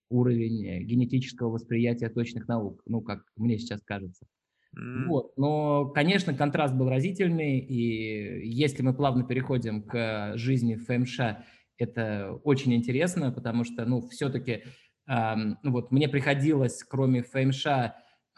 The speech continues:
Speaker 1: а, учиться во многих местах, э, ну, то есть там и в М Г У два раза, и в Лондонской школе экономики, семестр я учился в Нью-Йоркском университете, в Stern School of Business,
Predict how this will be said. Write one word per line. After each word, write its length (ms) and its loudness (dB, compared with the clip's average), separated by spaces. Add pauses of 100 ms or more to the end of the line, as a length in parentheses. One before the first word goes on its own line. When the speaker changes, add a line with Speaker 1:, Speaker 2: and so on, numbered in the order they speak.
(160)
Speaker 1:
а, 40 2
учиться 400 0
во 80 4
многих 380 4
местах, 560 0
э, 180 -2
ну, 160 2
то 100 0
есть 160 -4
там 220 0
и 40 0
в 40 0
М 140 4
Г 80 2
У 200 4
два 240 4
раза, 380 4
и 460 -2
в 60 -6
Лондонской 380 0
школе 300 2
экономики, 760 2
семестр 440 0
я 100 0
учился 340 -4
в 20 -6
Нью-Йоркском 440 2
университете, 600 0
в 40 -4
Stern 200 -2
School 340 0
of 60 -2
Business, 340 0